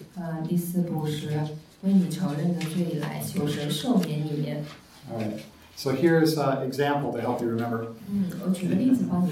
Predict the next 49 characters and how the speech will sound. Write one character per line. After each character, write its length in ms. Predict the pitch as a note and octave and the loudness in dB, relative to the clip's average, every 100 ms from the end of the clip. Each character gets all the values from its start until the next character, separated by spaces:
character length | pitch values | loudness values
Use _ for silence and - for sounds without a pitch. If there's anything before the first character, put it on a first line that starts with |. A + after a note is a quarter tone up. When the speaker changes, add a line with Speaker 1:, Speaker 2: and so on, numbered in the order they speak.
| D3+ | 0
Speaker 1:
记 220 | G#3+ G3 | 0 0
住。 220 | G3 F3+ | 0 -2
Speaker 2:
All 100 | C3+ | 2
right. 140 | C3+ B2+ | 2 2
So, 480 | - C#3+ C#3+ C3+ - - | 2 2 2 -2 -4 -6
uh, 300 | C3+ C3+ D#3 | 0 0 2
in 80 | D#3+ | 0
America, 720 | D#3 D#3+ E3+ E3+ D3+ D3 D3 C#3+ | 2 4 4 4 2 4 2 -2
we 280 | C3 C3+ C3 B2+ | 2 4 4 4
were 220 | C3 B2 | 2 2
on 180 | C3 C#3 | 2 2
our 120 | C3+ | 2
way 160 | B2+ C3+ | 2 2
to 100 | C3 | 0
church 440 | - C#3+ C#3+ - - | -2 -2 0 -2 -2
to 80 | B2+ | -2
a 40 | |
prayer 320 | - D3 D3+ | -2 2 4
meeting 420 | C#3+ A2+ A#2+ B2+ | 4 2 0 -2
in 100 | A2+ | -2
the 60 | A#2 A#2 | -4 -6
car, 440 | A#2 A2 B2 E3+ - - - - | -2 0 0 0 -4 -10 -20 -20
Speaker 1:
我 80 | - | -4
们 140 | - - | 2 4
Speaker 2:
and 40 | |
Speaker 1:
家 200 | - - | 4 4
还 180 | - - | 2 0
在 60 | |
Speaker 2:
my, 80 | G3 | 2
Speaker 1:
美 140 | F#3+ D#3+ | 0 0
国 180 | D3 D3 | -4 -4
的 140 | D3+ | -6
时 140 | - D3 | -6 -6
候， 100 | D3+ | 0
有 140 | D3 | 0
一 40 | |
次 260 | D3 D3 F3 | 0 -2 -4
开 240 | E3 F3 E3 | -4 -4 -2
车 320 | - F3 E3+ | -2 0 0
要 300 | D#3+ D3+ D3+ | 0 0 0
去 420 | D3+ F3 E3 D3+ | -2 -4 -4 -4
参 160 | D3+ F3 | -4 -4
加 160 | D#3 | -2
晚 80 | D3+ | -2
上 260 | D3+ F3+ D3 | -2 -4 -4
的 60 | |
祷 40 | D3+ | -4
告 120 | - | -6
会。 100 | - | -6